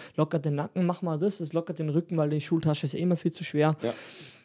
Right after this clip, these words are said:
Speaker 1: Aber man kann halt trickreich sein, ja, und wenn, wie wir s-, schon sind, ja, kreativ sind,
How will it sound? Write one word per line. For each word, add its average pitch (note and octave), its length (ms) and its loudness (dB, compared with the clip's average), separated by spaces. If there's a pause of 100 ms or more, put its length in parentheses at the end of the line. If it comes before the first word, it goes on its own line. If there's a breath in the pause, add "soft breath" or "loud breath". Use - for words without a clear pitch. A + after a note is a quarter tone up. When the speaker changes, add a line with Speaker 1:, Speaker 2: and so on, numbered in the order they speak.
(140 loud breath)
Speaker 1:
Aber E3+ 160 8
man G#3 160 4
kann A#3 180 2
halt A3+ 160 0
trickreich C#3 600 0
sein, A2 260 0
ja, C#3 160 4
und D#3 180 2
wenn, D#3+ 320 2
wie D#3+ 160 2
wir F#3 320 4 (380)
s-, E3 180 -2
schon F#3 240 0
sind, F#3 180 2
ja, E3 140 4
kreativ E3 540 2
sind, F#3+ 240 4